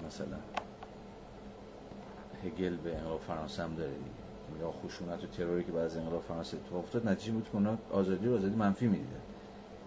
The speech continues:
یعنی بزنید زیر همه چی، همه چیز رو نفی کنید. از هر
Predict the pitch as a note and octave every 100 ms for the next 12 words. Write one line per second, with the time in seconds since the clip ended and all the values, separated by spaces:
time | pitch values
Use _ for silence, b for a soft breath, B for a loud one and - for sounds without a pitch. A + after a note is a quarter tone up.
0 | - - F2 G2+ G2+ A2+ A2 A2+ G2+ A2
1 | G2+ G#2 G2+ - - - C3 D3 A#2 G2+
2 | F2+ - G2 G2 - - - - - -
3 | - - - - - - G2 A2